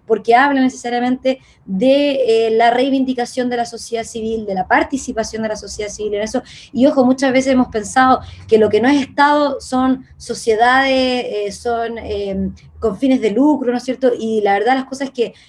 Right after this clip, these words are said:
la diversidad institucional también es una parte importante de la sociedad civil. Entonces yo creo que hay que quizás echarle más elementos a la juguera y, y dejar de ver las cosas tan blanco-negro como muchas veces se han mostrado en la discusión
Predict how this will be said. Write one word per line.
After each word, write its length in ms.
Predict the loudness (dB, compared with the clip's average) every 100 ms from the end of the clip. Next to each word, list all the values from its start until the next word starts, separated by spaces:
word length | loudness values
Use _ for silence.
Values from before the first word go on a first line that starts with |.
| -4
la 200 | 0 2
diversidad 600 | 4 2 2 -4 -2 0
institucional 720 | 0 -4 -8 -10 -4 -2 -2
también 240 | -2 0 2
es 60 |
una 200 | 2 0
parte 220 | -4 -6
importante 420 | -8 -6 -2 -2 -2
de 60 |
la 80 | -8
sociedad 320 | -8 -10 -10
civil. 260 | -4 -4 -4 -12 -18
Entonces 200 | -8 0
yo 80 | 4
creo 160 | 4
que 240 | 4 2 2 -4 -2
hay 120 | 0
que 100 | 2
quizás 320 | 0 0 0 0
echarle 260 | 2 2
más 160 | 4 2
elementos 360 | 2 0 0
a 20 | -2
la 80 |
juguera 600 | -2 -4 -2 0 0 -2 -4
y, 320 | -4 -4 -4 -2
y 60 |
dejar 280 | -2 -2 -4
de 120 | -2
ver 100 | -2
las 140 | -2 -4
cosas 300 | -10 -10 -6
tan 160 | -4
blanco-negro 540 | 0 -2 -2 -2 0 0
como 140 | 0
muchas 240 | -2 -6
veces 240 | -8 -8 -6
se 80 | -6
han 80 |
mostrado 420 | -6 -12 -6 -4 -4
en 80 |
la 60 | -4
discusión 640 | -6 -8 -8 -4 -4 -6